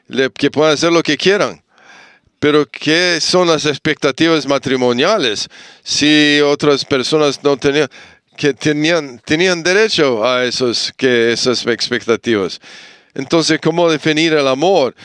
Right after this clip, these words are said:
Eh, y tú defines qué es amor. El felicidad, tú defines lo que es eso, no otra persona.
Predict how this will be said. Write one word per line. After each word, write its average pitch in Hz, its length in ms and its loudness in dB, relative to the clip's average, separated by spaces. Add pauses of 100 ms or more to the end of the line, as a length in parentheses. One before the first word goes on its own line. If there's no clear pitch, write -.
(320)
Eh, 151 540 0 (420)
y 156 300 0
tú 220 320 0
defines 147 500 0
qué 147 200 2
es 127 100 -4
amor. 123 360 0 (380)
El 135 400 -4
felicidad, 156 1080 0 (460)
tú 220 280 2
defines 135 460 0
lo 120 160 0
que 120 160 0
es 113 80 -2
eso, - 180 -4 (720)
no 143 340 0
otra 139 260 0
persona. 117 640 -4